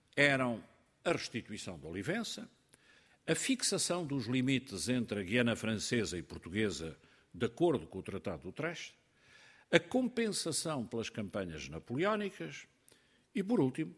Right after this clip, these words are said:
Portugal ser ouvido na questão da abolição da escravatura. Ainda em Paris, Palmela insistira com Wellington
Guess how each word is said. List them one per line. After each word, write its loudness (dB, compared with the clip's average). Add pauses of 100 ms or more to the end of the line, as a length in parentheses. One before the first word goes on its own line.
Portugal -4
ser -2
ouvido -4 (640)
na 0 (440)
questão -6 (300)
da -4
abolição -8
da -10
escravatura. -12 (1120)
Ainda 6
em 4
Paris, 2
Palmela 0
insistira 0
com -4
Wellington 0